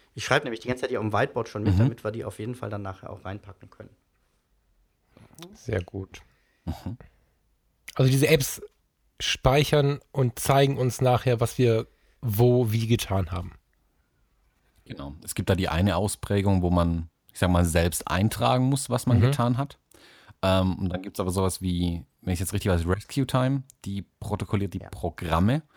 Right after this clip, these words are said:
Speaker 2: die man benutzt hat. Ähm, die App, die ich verwende, Toggle, kann das auch. Toggle kann aber sogar anhand der Website, die im Browser geöffnet ist, feststellen, ähm,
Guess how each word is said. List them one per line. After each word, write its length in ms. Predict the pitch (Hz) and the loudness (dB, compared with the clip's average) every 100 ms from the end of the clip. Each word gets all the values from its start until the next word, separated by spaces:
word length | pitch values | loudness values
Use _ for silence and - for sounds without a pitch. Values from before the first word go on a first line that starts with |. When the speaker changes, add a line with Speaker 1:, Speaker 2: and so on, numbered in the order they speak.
| - - _ 123 | -20 -20 _ -2
Speaker 2:
die 80 | |
man 200 | 117 120 | 2 2
benutzt 420 | 120 123 135 - 151 | 2 2 0 -2 -6
hat. 220 | 156 - _ - _ - | -6 -12 _ -20 _ -6
Ähm, 460 | 87 85 85 85 87 _ _ - | -2 0 0 -2 -6 _ _ -14
die 200 | 87 87 | -10 -6
App, 140 | 98 - | -8 -8
die 120 | 113 | -10
ich 100 | - | -6
verwende, 380 | 123 113 95 - | -2 0 -2 -4
Toggle, 420 | - 98 143 147 | -4 -2 -2 -6
kann 280 | - 117 104 | -4 -2 0
das 260 | 90 - _ | -2 -4 _
auch. 380 | 73 95 165 - - | -4 -2 -2 -6 -14
Toggle 360 | - 117 139 151 | -4 -2 -2 -4
kann 300 | - 127 139 | -2 0 0
aber 220 | 127 123 | 0 -4
sogar 440 | 110 113 107 107 - | -4 -2 -2 -2 -2
anhand 680 | 104 95 104 139 - - | -4 -2 -2 -2 -4 -6
der 500 | 110 104 101 98 98 - | -2 0 0 0 -4 -8
Website, 600 | 95 113 - - 120 117 | -2 -2 -2 -2 0 0
die 60 | 101 | -2
im 120 | 101 | 0
Browser 320 | 92 104 107 | 0 0 -2
geöffnet 420 | - - - 113 | -4 -4 -4 -4
ist, 120 | 107 - | -6 -4
feststellen, 760 | 107 - - 107 95 95 95 - _ - - _ 87 | -6 -4 -4 0 2 0 -2 -8 _ -20 -20 _ -2
ähm, 360 | 87 87 87 | 0 0 -2